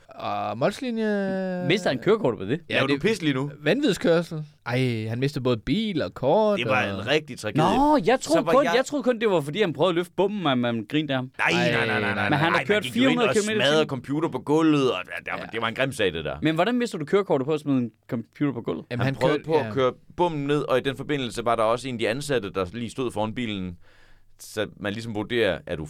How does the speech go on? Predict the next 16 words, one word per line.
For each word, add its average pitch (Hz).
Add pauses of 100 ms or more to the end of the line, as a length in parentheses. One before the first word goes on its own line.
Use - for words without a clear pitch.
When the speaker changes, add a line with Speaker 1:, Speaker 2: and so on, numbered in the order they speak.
(160)
Speaker 3:
er -
du -
fuldstændig 151
syg 143
i 135
hovedet? 123 (1500)
Speaker 1:
Ja, 110
det, -
det 143
gik 151
under 143
den 131
der 123
vanvids, 127
altså, 110
de 110